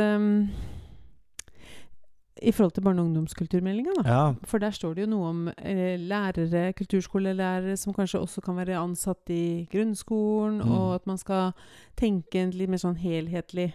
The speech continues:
Speaker 2: Mm.
Speaker 1: eh, ansettelser, kanskje.
Speaker 2: Ja.
Speaker 1: Og da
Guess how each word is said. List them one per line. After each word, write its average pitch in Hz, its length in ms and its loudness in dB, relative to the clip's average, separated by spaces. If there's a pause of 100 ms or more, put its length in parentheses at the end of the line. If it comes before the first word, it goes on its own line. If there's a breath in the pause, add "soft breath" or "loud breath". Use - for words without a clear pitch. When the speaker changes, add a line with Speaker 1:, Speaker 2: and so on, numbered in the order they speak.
(160)
Speaker 2:
Mm. 107 320 2 (140)
Speaker 1:
eh, 196 200 2 (240)
ansettelser, 190 680 -2 (120)
kanskje. 311 300 4
Speaker 2:
Ja. - 0 - (760 loud breath)
Speaker 1:
Og 220 120 0
da 226 120 6